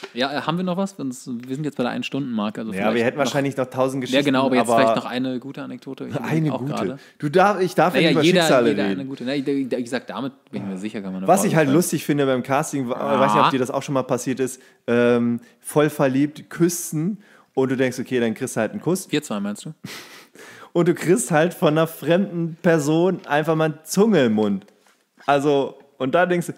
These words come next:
Speaker 2: wow, äh, wa-, äh, wir, wir, wir, das ist eine romantische, also ist jetzt so ein,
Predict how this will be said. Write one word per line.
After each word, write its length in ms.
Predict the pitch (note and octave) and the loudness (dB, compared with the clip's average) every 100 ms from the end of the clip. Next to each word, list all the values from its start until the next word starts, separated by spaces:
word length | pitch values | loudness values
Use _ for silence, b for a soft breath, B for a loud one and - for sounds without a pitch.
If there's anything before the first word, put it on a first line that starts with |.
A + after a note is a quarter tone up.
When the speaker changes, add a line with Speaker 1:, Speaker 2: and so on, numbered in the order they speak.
| - | 4
Speaker 2:
wow, 500 | F#4 E4+ F3+ A#2 B B B - | 6 8 6 2 B B B 4
äh, 360 | B2 A2+ G2+ - - | 6 6 2 -2 -14
wa-, 240 | F#2+ C3 E3 | -4 -2 2
äh, 540 | C3 A#2 G#2 F#2+ F2 - - | 4 6 4 0 -4 -12 -6
wir, 480 | C#3+ C3 C3 A#2+ | -4 2 2 2
wir, 240 | A#2+ C#3 B2 | 0 0 2
wir, 480 | C#3+ C#3+ B2 A#2+ C3+ | 2 4 2 0 0
das 180 | C3+ C#3 | 0 -2
ist 100 | B2+ | -2
eine 120 | C#3+ | 0
romantische, 800 | A#2+ C3 C#3+ G3 G3 - F#3 D#3 | 2 4 4 2 -2 0 -2 0
also 180 | C#3 C3 | 0 0
ist 120 | C#3 | 0
jetzt 180 | D3+ D3 | -2 0
so 120 | D#3 | 0
ein, 240 | C#3+ C#3 | 0 -2